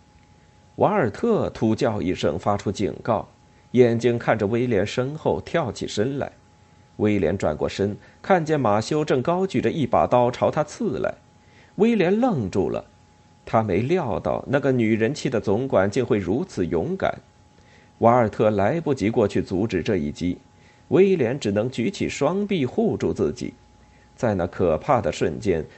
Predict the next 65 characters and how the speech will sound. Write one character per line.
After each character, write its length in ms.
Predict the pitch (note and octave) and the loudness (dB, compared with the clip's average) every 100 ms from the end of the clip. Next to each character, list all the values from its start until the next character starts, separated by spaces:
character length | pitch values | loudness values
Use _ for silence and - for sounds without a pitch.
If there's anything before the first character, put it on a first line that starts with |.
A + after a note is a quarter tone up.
| - | -4
他 160 | F3+ | 0
以 160 | F#3+ B2 | 0 2
为 120 | A#2 | 2
他 160 | C3 E3+ | 2 0
会 140 | E3 | 0
在 140 | C3+ C3 | 0 0
胜 340 | - G3+ C3 | 0 -2 0
利 100 | B2 | 0
的 80 | G#2+ | -2
时 220 | - A2 | -2 -4
刻 220 | - D3+ | -2 -2
给 160 | G#2+ D2+ | 0 -2
杀 340 | - C3 D#3+ | -2 -4 -4
死 200 | F3 - | -8 -6
了。 180 | C2 - - _ _ _ _ _ _ _ - - - | -6 -8 -14 _ _ _ _ _ _ _ -20 -20 -10
如 180 | - A3+ | 0 2
果 100 | E3 | 2
换 280 | - G#3 D#3+ | 2 2 2
上 200 | E3 B2 | 0 0
一 60 | |
个 140 | A#2+ D3+ | 0 0
更 240 | G3 D3 | 0 -2
强 340 | A#2 G2+ G2 C3+ | -2 -2 -2 -2
壮 260 | A3+ G#3+ | -2 -2
的 120 | A#2 | 0
人， 280 | F#2+ D#2+ F#2+ - - | 0 0 0 -6 -4
一 220 | G#2+ B2 | 2 2
定 200 | B2+ B2 | 2 -2
会 120 | G#2 | 0
把 160 | A2+ F2+ | 2 2
威 220 | F#2+ A2+ | 2 2
廉 140 | A2 G2 | 2 0
的 80 | |
双 260 | G2 A2 G#2+ | 0 0 -2
臂 160 | G#2 D#2 | -2 -2
隔 300 | D2+ F#2 C#3+ | 0 0 -2
开， 240 | - - - - - - | -2 -4 -4 -20 -20 -8
但 180 | - A#2+ | 0 0
马 280 | A#2 A2 A2 | 2 2 0
修 200 | B2 B2+ | 0 -2
是 140 | B2 | 0
个 100 | A2+ | 0
常 320 | A2 G#2 A2+ | 0 0 -2
年 220 | C3+ G2+ A2+ | 0 -2 0
足 140 | A2+ | -4
不 120 | A#2+ | -4
出 280 | G2+ C3 C3+ | -4 -2 -2
户 180 | C3+ A#2 | -2 0
的 100 | G2+ | 0
柔 260 | F#2 G2 | 0 0
弱 180 | E3 D#3+ | 0 -2
的 100 | F#2+ | -2
人， 200 | D2 A#1+ - - _ - - | -4 -4 -8 -16 _ -20 2
刀 240 | D3 D#3 | 4 4
子 160 | D#3 A#2 | 2 0
并 280 | A#2 G3 D#3 | 2 0 0
没 140 | A#2+ | 0
有 140 | C3 G2 | 2 2
碰 260 | - B2 | 0 -2
到 140 | G2 F#2 | 2 0
威 200 | A2 A#2 | 2 2
廉 160 | G2+ | 0
的 80 | F#2 | -2
脖 320 | F2+ D2+ F2+ | -2 0 0
子。 200 | B2 C2+ | -2 -6